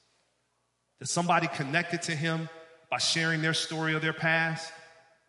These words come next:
but then somebody said, "Hey, this is where things change for me. This is where things are different."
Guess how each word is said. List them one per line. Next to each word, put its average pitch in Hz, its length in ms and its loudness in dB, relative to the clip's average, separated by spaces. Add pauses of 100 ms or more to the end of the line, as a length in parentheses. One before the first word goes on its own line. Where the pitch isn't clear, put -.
(140)
but 139 80 -6
then 175 180 4
somebody 185 380 4
said, 156 240 2
"Hey, 147 240 2
this 175 160 0
is 147 160 -4
where 139 140 -2
things 156 420 -2
change 139 460 -4
for - 140 -12
me. 110 200 -10
This 143 220 -8
is 127 100 -10
where 131 120 -8
things 123 360 -10
are 117 40 -14
different." 104 480 -12